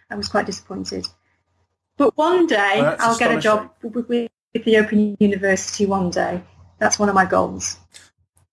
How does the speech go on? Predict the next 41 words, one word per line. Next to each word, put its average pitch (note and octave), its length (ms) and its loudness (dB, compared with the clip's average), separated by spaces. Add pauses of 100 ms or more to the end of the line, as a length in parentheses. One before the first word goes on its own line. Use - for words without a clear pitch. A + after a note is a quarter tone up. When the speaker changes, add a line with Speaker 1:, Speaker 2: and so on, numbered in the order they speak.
(500)
Speaker 2:
Well, F3 140 2
it, F3 200 -4
you G3 80 2
know, F#3+ 40 4
it's, D#3 120 0
it's C#3+ 240 -6
really G3+ 260 2
interesting, D3 420 -2
this, G2+ 140 -8
'cause B2+ 140 -4
it D#3 80 -4
does F#3 120 -2
make F3 200 2
you D3 60 2
a D3 40 -10
bit D#3+ 160 -4
militant D3+ 400 2
about G2+ 260 -4
these G2 220 -10
things. F#2 200 -8
I, D3+ 100 2
I D#3+ 180 2
was F3+ 180 0
at D#3+ 160 -4
the, D3 220 4
uh, C#3 100 6
Festival D3+ 460 0
of A#2+ 80 -4
Writing D3 380 2
in G#2+ 80 -8
York, C3 340 0
which G#2+ 160 -12
is G#2+ 140 -4
run B2+ 120 4
by A#2+ 140 4
the A2+ 100 -4
people A#2+ 320 -4
who B2+ 60 -2
you're B2+ 180 0
running B2 220 2
your, A#2 220 -2